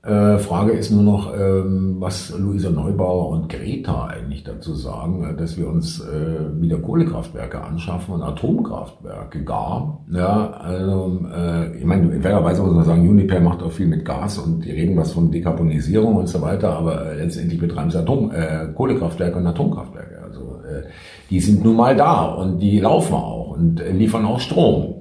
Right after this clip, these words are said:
Ja, im Gegensatz, äh, zu den, äh, K-, äh, Kraftwerken in Deutschland, äh, wo sie dann abgeschaltet, abgerissen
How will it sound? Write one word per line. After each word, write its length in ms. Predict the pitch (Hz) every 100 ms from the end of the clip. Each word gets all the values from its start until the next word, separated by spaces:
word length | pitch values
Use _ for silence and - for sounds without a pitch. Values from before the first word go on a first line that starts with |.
| -
Ja, 240 | 85 87 90
im 160 | 95
Gegensatz, 760 | 92 98 107 110 101 - - 92
äh, 180 | 101 101
zu 120 | 101
den, 300 | 104 104 101
äh, 220 | 98 92
K-, 120 | 98 -
äh, 560 | 104 92 95 95 95
Kraftwerken 580 | - 101 - 95 95 117
in 60 | 113
Deutschland, 520 | 80 82 80 73 73
äh, 340 | 82 85 87
wo 80 | 95
sie 140 | 92 92
dann 200 | 87 -
abgeschaltet, 640 | - - 95 90 87 87
abgerissen 800 | - - 92 90 87 101 123